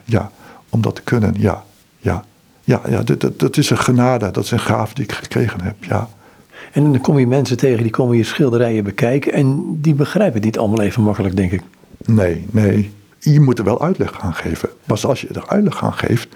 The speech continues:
Speaker 1: dan begrijpen ze het.
Speaker 2: Ja.
Speaker 1: Dan weten ze het. En dat komt heel dicht bij de kern eigenlijk. Het is de, de overgave ook aan God. Dat is heel, eh, herkenbaar ook. Dat, eh, mensen herkennen, heel veel mensen herkennen erin,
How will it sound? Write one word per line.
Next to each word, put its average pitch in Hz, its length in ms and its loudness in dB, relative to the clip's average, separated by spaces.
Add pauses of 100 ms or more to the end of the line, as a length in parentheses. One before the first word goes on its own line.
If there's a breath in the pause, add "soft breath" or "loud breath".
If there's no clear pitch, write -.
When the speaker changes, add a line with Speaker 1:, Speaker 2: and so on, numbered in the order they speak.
(240 loud breath)
Speaker 1:
dan 143 180 4
begrijpen 127 400 -2
ze - 100 -4
het. - 180 -8 (220)
Speaker 2:
Ja. - 100 -20
Speaker 1:
Dan 113 120 2
weten 139 260 2
ze - 100 0
het. 147 140 0 (300 loud breath)
En 156 100 2
dat 127 180 0
komt - 240 -2
heel 165 320 2
dicht 151 300 0
bij 113 120 -2
de - 80 -4
kern 170 360 2
eigenlijk. - 540 -4 (540 loud breath)
Het - 140 -2
is 127 160 2
de, 135 140 0
de 113 120 2
overgave 165 640 0
ook - 180 0
aan 110 60 -2
God. - 440 -4
Dat - 160 -2
is - 140 -4
heel, 135 260 2
eh, 101 100 0
herkenbaar 160 580 2
ook. 107 260 -2
Dat, - 160 0
eh, - 140 0
mensen 147 340 2
herkennen, 160 580 0
heel 185 160 2
veel 151 160 -6
mensen 139 260 0
herkennen 117 460 0
erin, - 400 -4